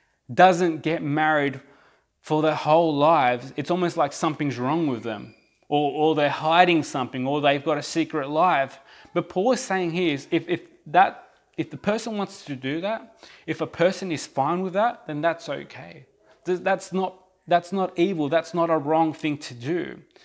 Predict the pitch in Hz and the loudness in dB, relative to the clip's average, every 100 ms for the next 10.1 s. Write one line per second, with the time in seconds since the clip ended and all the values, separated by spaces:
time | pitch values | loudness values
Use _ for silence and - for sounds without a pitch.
0 | - - 175 185 175 - 175 165 160 175 | -18 -2 2 4 2 2 0 2 4 2
1 | 180 - - 175 165 160 143 143 147 151 | 0 -4 2 4 4 2 0 -2 -2 0
2 | 165 143 147 143 147 - 165 151 135 - | -2 0 0 0 0 4 4 4 0 -6
3 | 104 _ _ _ _ _ _ _ - 180 | -18 _ _ _ _ _ _ _ 6 6
4 | 208 - - 170 208 180 160 160 160 165 | 8 2 0 0 2 0 0 2 4 4
5 | 160 165 156 156 - - 185 208 - 127 | 2 0 0 0 -2 0 2 0 -4 -8
6 | - - - - 175 190 202 185 139 180 | -8 -14 -6 4 6 6 2 -2 2 2
7 | 254 - 139 - 147 143 139 135 123 208 | 2 0 -4 -4 -4 -2 -2 -2 -4 -4
8 | 233 135 117 - - - 143 180 247 214 | -2 -2 -4 -8 -20 -8 4 4 4 4
9 | 160 147 147 147 156 139 139 127 143 180 | 2 2 0 -2 -2 0 0 4 4 4